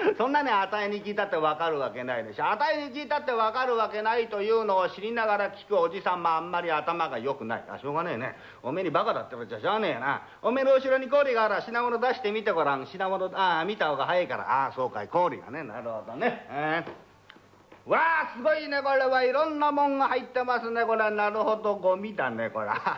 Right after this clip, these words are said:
<laughs> ゴミゴミしてやら。いろんなもんが入ってんね。お雛様と、あ。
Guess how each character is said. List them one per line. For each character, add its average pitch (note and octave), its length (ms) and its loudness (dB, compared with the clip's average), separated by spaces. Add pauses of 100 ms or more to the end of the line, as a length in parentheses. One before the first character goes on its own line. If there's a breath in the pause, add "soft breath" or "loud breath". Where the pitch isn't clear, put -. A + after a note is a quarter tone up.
(140)
<laughs> E3 420 -2
ゴ E3 140 0
ミ A3 180 -4
ゴ C3+ 140 -2
ミ G#2+ 180 -10
し - 100 -18
て - 120 -6
や A2 120 -2
ら。 G2+ 80 -6
い B2 80 -6
ろ F#3+ 100 -4
ん C#4 80 -6
な C#4 80 2
も C#4 140 -2
ん C#4+ 60 -4
が G3+ 60 2
入 D#3 80 2
っ D3+ 100 -8
て C#3+ 120 0
ん D#3 60 -2
ね。 - 420 -4
お E3 120 2
雛 A#3+ 200 -2 (360)
様 F3+ 800 0 (140)
と、 - 180 -6
あ。 D3+ 200 -8